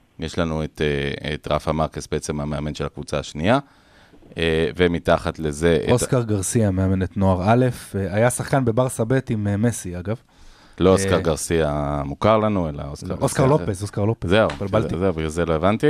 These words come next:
Speaker 2: היה קל להתבלבל.
Speaker 1: אמרתי, הייתי יודע אם היה חוזר ברצלונה ככה.
Speaker 2: לא, לא.
Speaker 1: אה, איך אנחנו
Speaker 2: אגב, אוסקר גרסיה אימן את נוער,
Speaker 1: נכון,
Speaker 2: אה, לקח
Speaker 1: נכון.
Speaker 2: איתם
Speaker 1: אימן,
Speaker 2: אליפות.
Speaker 1: הגיע בעצם לישראל, הגיע לישראל,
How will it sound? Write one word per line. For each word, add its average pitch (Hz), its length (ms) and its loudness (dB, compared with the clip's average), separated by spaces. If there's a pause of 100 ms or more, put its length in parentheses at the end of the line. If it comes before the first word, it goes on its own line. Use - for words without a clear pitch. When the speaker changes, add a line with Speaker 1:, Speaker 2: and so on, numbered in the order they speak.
(160)
Speaker 2:
היה 98 120 -6
קל 113 160 2
להתבלבל. 98 400 2
Speaker 1:
אמרתי, 95 240 4
הייתי 92 180 2
יודע 87 340 4
אם 78 80 -2
היה 78 120 -2
חוזר 78 220 0
ברצלונה 80 440 2
ככה. 107 360 2 (340)
Speaker 2:
לא, 95 140 -2
לא. 90 40 2
Speaker 1:
אה, 92 280 6
איך 101 180 2
אנחנו 147 260 4
Speaker 2:
אגב, 139 120 2
אוסקר 151 220 0
גרסיה 143 340 2
אימן 170 300 2
את - 140 -8
נוער, 92 280 -2
Speaker 1:
נכון, 92 380 2
Speaker 2:
אה, 95 60 -4
לקח 98 160 -2
Speaker 1:
נכון. 82 100 -2
Speaker 2:
איתם - 120 0
Speaker 1:
אימן, 85 120 4
Speaker 2:
אליפות. 95 160 2
Speaker 1:
הגיע 98 240 4
בעצם 104 340 2
לישראל, 95 400 0
הגיע 92 260 4
לישראל, 120 580 2